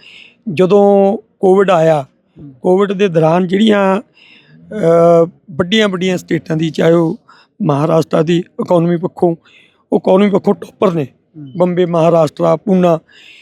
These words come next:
Speaker 1: ਉੱਥੇ ਵੀ ਜਾ ਕੇ ਜਿਹੜੇ ਲੋਕ ਭੁੱਖੇ ਮਰ ਮਰ ਕੇ ਮਰਨ ਲੱਗ ਗਏ ਸੀਗੇ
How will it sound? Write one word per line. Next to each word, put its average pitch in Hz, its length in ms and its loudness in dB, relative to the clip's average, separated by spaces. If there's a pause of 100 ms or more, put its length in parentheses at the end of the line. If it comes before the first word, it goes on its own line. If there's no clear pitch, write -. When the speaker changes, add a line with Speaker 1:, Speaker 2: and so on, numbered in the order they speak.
(220)
Speaker 1:
ਉੱਥੇ 285 280 2
ਵੀ 269 100 4
ਜਾ 190 260 2
ਕੇ 214 440 2 (200)
ਜਿਹੜੇ 220 300 -2
ਲੋਕ 170 480 -4 (840)
ਭੁੱਖੇ - 380 0
ਮਰ 190 180 0
ਮਰ 160 240 -4
ਕੇ 143 200 -8 (640)
ਮਰਨ 170 320 0
ਲੱਗ 143 160 -2
ਗਏ 165 160 0
ਸੀਗੇ 202 280 0